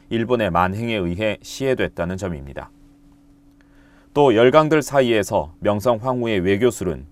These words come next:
타의 추종을 불허했다는 점도 인정받고 있습니다. 을미사변은 단순한 시해 사건을 넘어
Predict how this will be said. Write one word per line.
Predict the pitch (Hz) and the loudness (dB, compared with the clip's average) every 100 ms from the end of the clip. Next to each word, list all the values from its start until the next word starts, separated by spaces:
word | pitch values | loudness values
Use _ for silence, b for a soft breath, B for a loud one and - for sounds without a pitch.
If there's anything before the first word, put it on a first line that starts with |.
| - | -8
타의 | - 123 120 | 0 2 0
추종을 | - 107 101 107 | -6 -6 -4 -6
불허했다는 | 104 120 117 98 98 90 | -4 0 0 0 -4 -6
점도 | 90 80 73 - | -8 -10 -12 -10
인정받고 | 101 104 98 80 - 92 | -4 -4 -2 -6 -4 -8
있습니다. | 76 80 69 73 - _ _ _ - - _ _ _ b b b b b - | -6 -12 -12 -16 -18 _ _ _ -20 -20 _ _ _ b b b b b -2
을미사변은 | 143 170 170 147 143 165 113 | 0 0 0 0 2 0 -2
단순한 | - 127 123 147 135 | -4 -4 -2 -2 -2
시해 | - 160 | 0 0
사건을 | 147 131 - 123 113 | 0 -2 -2 -2 4
넘어 | 104 80 73 | 2 2 -8